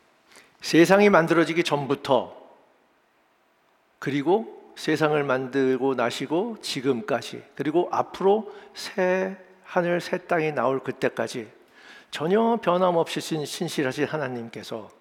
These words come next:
구약 시대에는 엄하고 무서운 하나님이고 신약 시대에는 따뜻하고 포근한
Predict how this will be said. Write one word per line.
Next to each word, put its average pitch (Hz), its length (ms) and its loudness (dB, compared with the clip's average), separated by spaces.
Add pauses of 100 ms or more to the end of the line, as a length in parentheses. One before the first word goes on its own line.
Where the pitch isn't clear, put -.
(580)
구약 160 300 4
시대에는 151 1000 4 (360)
엄하고 139 680 0
무서운 123 420 -6
하나님이고 110 640 -8 (460)
신약 156 320 -4
시대에는 117 760 -8 (1300)
따뜻하고 123 640 -8 (800)
포근한 131 500 -6